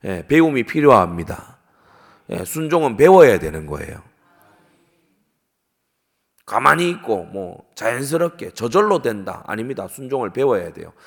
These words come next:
하나님의 아들도 순종을 배우셨어요. 예, 순종을 배워야 돼요. 죄의 유혹 앞에서 그것을 절제하고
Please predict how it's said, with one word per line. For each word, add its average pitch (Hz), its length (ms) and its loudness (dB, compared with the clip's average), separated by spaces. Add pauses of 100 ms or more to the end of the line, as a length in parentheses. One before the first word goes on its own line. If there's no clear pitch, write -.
(220)
하나님의 147 580 6
아들도 202 720 6
순종을 104 460 0
배우셨어요. 82 600 4 (1000)
예, 85 180 -12
순종을 101 460 -4
배워야 87 420 -4
돼요. - 220 -20 (2500)
죄의 214 760 6
유혹 214 400 6
앞에서 180 1080 2
그것을 175 920 0 (720)
절제하고 220 1000 4